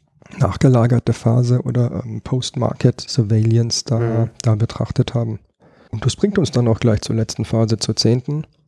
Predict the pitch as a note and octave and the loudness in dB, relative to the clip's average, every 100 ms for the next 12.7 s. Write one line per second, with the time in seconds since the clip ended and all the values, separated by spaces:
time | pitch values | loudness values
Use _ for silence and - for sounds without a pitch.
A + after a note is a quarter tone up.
0 | _ - A#2 B2 A#2+ G#2+ - A2+ A#2+ - | _ 0 2 2 2 0 -2 -4 -6 -6
1 | - F#2 F#2 - A2+ G#2 G#2+ - - - | -6 -4 -4 0 2 2 2 -2 -8 -4
2 | F#2+ F2 - A2+ A2 G#2 A#2 - - - | -2 -2 -2 0 0 -2 -6 -14 -20 0
3 | A2 G2+ G#2+ - _ _ _ - - - | 0 2 -2 -6 _ _ _ -20 -20 -20
4 | _ - A2 C3 A#2 - - - A2 G#2+ | _ -2 0 0 0 -2 -4 -2 0 0
5 | A2 - B2 C3+ G#2+ - A#2+ B2 A#2+ D3+ | 0 -2 2 2 0 0 0 2 0 -2
6 | _ _ _ - A2 A#2+ A2+ - - C3+ | _ _ _ -10 -6 -2 -2 -2 -2 -2
7 | C3 A2 - B2 - A#2 - C3+ C#3+ C#3 | -2 -2 -2 -4 -2 -4 -2 -2 2 2
8 | - - - _ _ _ - A#2+ - B2 | 2 -4 -8 _ _ _ -4 0 2 4
9 | B2+ - - - _ _ - B2 - A#2 | 4 0 -4 -8 _ _ -2 -2 0 0
10 | A#2+ B2+ B2+ B2+ - C3+ C3+ B2+ B2+ A#2+ | 0 0 -2 -2 -2 -2 0 -2 -2 2
11 | A#2 A2+ A2+ A#2 A#2+ A#2+ F2 G#2+ - B2+ | 4 4 2 2 2 -2 -4 -4 -2 -2
12 | - B2+ B2 - - A#2 | 0 2 2 0 -2 -6